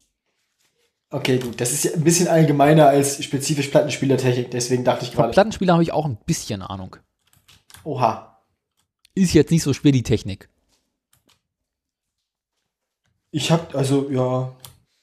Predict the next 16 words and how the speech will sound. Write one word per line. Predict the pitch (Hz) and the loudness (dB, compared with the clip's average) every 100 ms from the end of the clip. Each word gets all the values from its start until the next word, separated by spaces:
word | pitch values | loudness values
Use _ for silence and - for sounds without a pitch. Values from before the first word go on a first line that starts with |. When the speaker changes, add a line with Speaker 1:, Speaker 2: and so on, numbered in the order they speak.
| _ _ - - - | _ _ -20 -20 -8
Speaker 1:
Ich | - - | -6 -2
find | 277 | 0
das | - | 4
ja | 165 | 4
super, | 202 220 | 4 2
dass | 160 | 2
man | 160 143 | 0 2
Plattenspieler | 160 170 170 147 | 0 0 0 2
auch | 127 | 2
hören | 147 165 | 0 0
kann, | 156 | -2
wenn | 135 | 0
sie | 120 | 0
aus | 120 131 | -2 -4
sind. | 135 131 - _ _ _ _ _ _ _ _ _ _ _ _ _ _ _ _ _ _ _ _ _ _ | -4 -8 -10 _ _ _ _ _ _ _ _ _ _ _ _ _ _ _ _ _ _ _ _ _ _
Speaker 2:
Ja, | - 170 143 127 | -4 -2 2 0